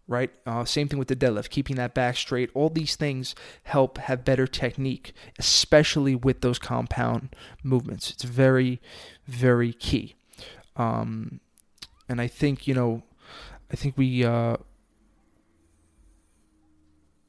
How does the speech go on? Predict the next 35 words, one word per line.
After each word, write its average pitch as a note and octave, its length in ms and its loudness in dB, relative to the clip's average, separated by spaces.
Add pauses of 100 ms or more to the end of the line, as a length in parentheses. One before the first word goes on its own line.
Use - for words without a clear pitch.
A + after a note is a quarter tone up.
(240)
it C#3 120 0
is C3 340 2
probably B2+ 380 4
better A#2+ 280 2
to, A2+ 600 -4 (100)
um, A2 600 -6 (1200)
even C#3+ 160 4
if - 120 -2
you're C3 80 4
somebody B2+ 280 0
who A#2+ 60 -2
does A#2+ 220 2
not A2+ 200 0
lift, - 260 -8 (540)
be C3 160 4
able B2+ 180 0
to A#2 480 -4 (800)
get - 320 4 (100)
a - 40 -18
couple D3+ 300 -2
mobility C3 540 2
tra-, - 220 -8
it - 80 -12
takes - 220 -4
fifteen, D3+ 420 -4
twenty B2 260 -6
minutes. A#2+ 440 -4 (240)
Um, A2+ 520 -4 (180)
you C#3 60 2
know, B2+ 100 2
it B2+ 100 0
basically E3 320 4
means C3+ 220 -2
moving B2+ 520 0
pain-free, A#2+ 580 -4